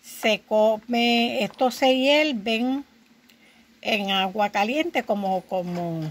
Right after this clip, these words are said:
como la langosta, así. Y, pues, tú lo puedes, le puedes sacar las carnecitas de su casco y de las patitas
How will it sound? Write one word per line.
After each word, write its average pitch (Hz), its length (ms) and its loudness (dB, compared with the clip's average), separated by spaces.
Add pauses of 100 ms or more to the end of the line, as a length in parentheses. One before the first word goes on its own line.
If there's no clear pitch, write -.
como 175 200 -6
la 165 140 -2
langosta, 196 760 0
así. 269 440 -4 (680)
Y, 262 600 0 (720)
pues, 233 160 2 (120)
tú 226 180 0
lo 247 140 6
puedes, 262 260 2
le 240 160 0
puedes 233 300 0
sacar 254 340 0
las 254 180 -2
carnecitas 254 920 -2
de 247 140 0
su 254 240 -6
casco 311 600 0
y 247 80 0
de 240 140 2
las 247 180 2
patitas 269 840 0